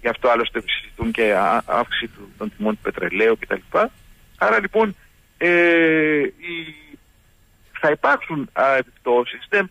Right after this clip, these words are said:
δεν αναμένω όμως ούτε πτώση καθεστώτων, ούτε έναν, ε, Άραβο-Ισραηλινό πόλεμο, προφανώς όχι.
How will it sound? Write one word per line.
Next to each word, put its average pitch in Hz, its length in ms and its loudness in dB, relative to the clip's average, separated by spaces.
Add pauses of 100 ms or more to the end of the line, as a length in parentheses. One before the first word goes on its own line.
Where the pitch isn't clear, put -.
δεν 180 140 0
αναμένω 151 520 0
όμως 131 260 -2
ούτε - 120 -10
πτώση - 360 -4
καθεστώτων, 151 760 -2
ούτε 120 340 -2 (360)
έναν, 120 380 -2
ε, 120 80 2
Άραβο-Ισραηλινό 110 840 0
πόλεμο, 123 380 -2
προφανώς - 580 -6
όχι. 95 300 -4